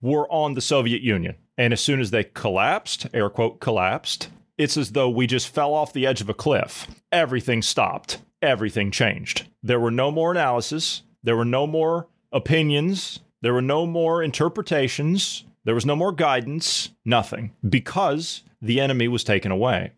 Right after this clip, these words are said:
But I have to, and I will, I will cede to this, I have to commend Google for making these publications freely available to the public. I have to commend them for that. So I will give credit where credit is due, because I think that's a great service that they've done.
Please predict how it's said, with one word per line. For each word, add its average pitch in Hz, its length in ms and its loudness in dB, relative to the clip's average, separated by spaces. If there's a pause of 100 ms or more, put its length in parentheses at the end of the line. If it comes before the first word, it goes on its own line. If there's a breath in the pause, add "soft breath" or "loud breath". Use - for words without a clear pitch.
(140)
But 147 140 2
I 151 80 2
have 170 380 -2
to, 175 420 0 (120)
and 110 160 2
I 123 120 4
will, 170 400 0
I 113 100 2
will 139 140 2
cede 156 300 0
to 107 60 0
this, 98 220 2 (220)
I 139 140 0
have 156 440 -2
to 135 320 0
commend 123 640 -2 (200)
Google 113 560 0 (160)
for 123 200 0
making 135 400 0
these 123 160 0
publications 104 920 0
freely 175 360 0
available 104 420 0
to - 140 0
the 90 80 0
public. - 460 -4 (100)
I 104 80 -2
have 117 180 2
to - 80 -8
commend 107 260 0
them 85 120 0
for - 140 -4
that. - 220 -2 (200)
So 104 240 0
I 123 180 0
will 151 160 0
give 135 160 0
credit 117 320 0
where 117 120 -4
credit 95 320 2
is 90 100 -2
due, 110 260 0 (240)
because 110 240 0
I 107 120 4
think 117 180 -2
that's 110 180 0
a 104 60 -8
great 113 240 0
service 107 340 0
that 95 120 -4
they've 90 180 0
done. 90 240 -2